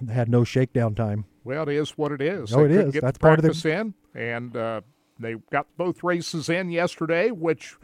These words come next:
Speaker 1: Was
Speaker 2: was
Speaker 1: more
Speaker 2: pretty amazing
Speaker 1: Yes.
Speaker 2: because I thought that there would be weeper problems and all kinds of issues with water seeping out of the wall and things of that nature. They had none of that yesterday.
Speaker 1: Yeah, they
Speaker 2: They
Speaker 1: talked
Speaker 2: got
Speaker 1: about
Speaker 2: to the
Speaker 1: that.
Speaker 2: racetrack early in the day, and, uh,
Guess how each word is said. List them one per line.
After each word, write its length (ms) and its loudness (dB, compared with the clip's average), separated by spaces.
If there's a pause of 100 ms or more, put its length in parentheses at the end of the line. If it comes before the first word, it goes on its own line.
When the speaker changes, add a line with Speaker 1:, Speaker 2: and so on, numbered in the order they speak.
Speaker 1:
Was 180 2
Speaker 2:
was 160 4
Speaker 1:
more 40 -4 (140)
Speaker 2:
pretty 140 -2
amazing 580 0
Speaker 1:
Yes. 180 0
Speaker 2:
because 360 -2 (420)
I 160 0
thought 300 2
that 180 -2
there 160 -4
would 180 -10
be 360 -6
weeper 580 -6
problems 720 -2
and 280 -6
all 160 -4
kinds 360 -8
of 120 -8
issues 580 -6
with 240 -8 (100)
water 360 -4
seeping 400 -8
out 180 -4
of 80 -6
the 80 -10
wall 480 -2
and 180 -8
things 300 -6
of 80 -6
that 240 -4
nature. 460 -6
They 160 -2
had 180 -4
none 160 -4
of 120 -6
that 220 -4
yesterday. 640 -10 (120)
Speaker 1:
Yeah, 240 0
they 80 0
Speaker 2:
They 40 0
Speaker 1:
talked 220 0
Speaker 2:
got 120 6
Speaker 1:
about 120 2
Speaker 2:
to 60 2
the 80 -2
Speaker 1:
that. 80 0
Speaker 2:
racetrack 580 0
early 320 0
in 140 -6
the 80 -4
day, 400 2
and, 280 -4
uh, 160 0